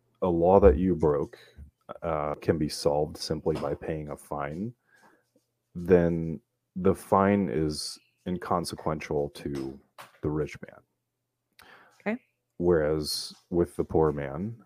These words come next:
Speaker 1: the three hundred dollar fine or whatever it would be for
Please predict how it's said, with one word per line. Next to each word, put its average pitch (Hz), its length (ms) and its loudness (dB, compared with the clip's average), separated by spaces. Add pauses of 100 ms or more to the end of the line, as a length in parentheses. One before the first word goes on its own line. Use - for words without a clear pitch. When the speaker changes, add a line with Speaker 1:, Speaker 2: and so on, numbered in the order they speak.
(360)
Speaker 1:
the - 520 -4 (400)
three 85 220 4
hundred 76 220 -2
dollar 67 260 -4
fine 73 440 -8
or 71 140 -8
whatever 73 560 -4
it - 140 -6
would 73 200 -6
be 73 140 -8
for 73 400 -6